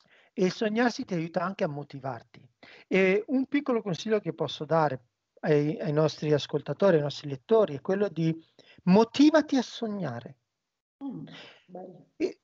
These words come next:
Speaker 1: quando inizi a fare qualcosa, ci sono due tipi di motivazione, quella intrinseca e quella estrinseca.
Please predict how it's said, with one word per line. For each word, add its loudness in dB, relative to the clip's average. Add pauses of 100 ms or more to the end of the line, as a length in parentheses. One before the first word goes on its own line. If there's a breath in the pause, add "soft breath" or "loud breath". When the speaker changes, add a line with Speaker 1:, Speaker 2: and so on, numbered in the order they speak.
Speaker 1:
quando 4
inizi 0
a 4
fare 2
qualcosa, -2
ci -4
sono 2
due 2
tipi -4
di -2
motivazione, -4
quella 4 (160)
intrinseca 2
e -2
quella -2
estrinseca. -6